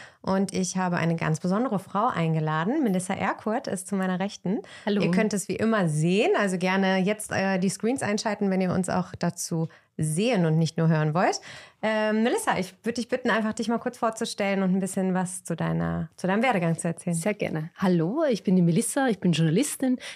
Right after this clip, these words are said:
Speaker 2: Ich habe vor drei Jahren die Chefredaktion gegründet. Das ist ein junges Medium für die Generation Z auf Instagram und TikTok. Ähm, war davor Journalistin unter anderem beim O R F, ähm, habe Lehramt studiert, ähm,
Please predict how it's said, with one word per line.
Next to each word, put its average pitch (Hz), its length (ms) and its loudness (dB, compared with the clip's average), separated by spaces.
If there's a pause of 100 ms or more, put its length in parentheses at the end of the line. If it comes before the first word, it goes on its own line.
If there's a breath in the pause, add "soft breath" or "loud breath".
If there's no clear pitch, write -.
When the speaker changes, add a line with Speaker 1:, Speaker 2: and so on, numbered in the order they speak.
Speaker 2:
Ich 185 120 -2
habe 180 120 0
vor 175 100 -2
drei 151 240 -2
Jahren 165 220 2
die 147 80 0
Chefredaktion 247 680 0
gegründet. 254 520 2
Das 180 120 0
ist 185 140 2
ein 170 120 4
junges 202 300 4
Medium 208 440 2 (300 loud breath)
für 180 260 2
die 170 160 0
Generation 160 640 2
Z - 380 -4
auf 175 200 0
Instagram 165 560 2
und 156 200 -2
TikTok. - 500 -2 (340 loud breath)
Ähm, 175 180 4
war 185 100 4
davor 185 340 2
Journalistin 180 580 4
unter 170 220 0
anderem 151 320 0
beim 151 180 0
O 143 120 -2
R 147 180 -4
F, 285 340 -2 (340 loud breath)
ähm, 170 240 4
habe 165 160 4
Lehramt 156 400 2
studiert, 247 600 0
ähm, 180 540 4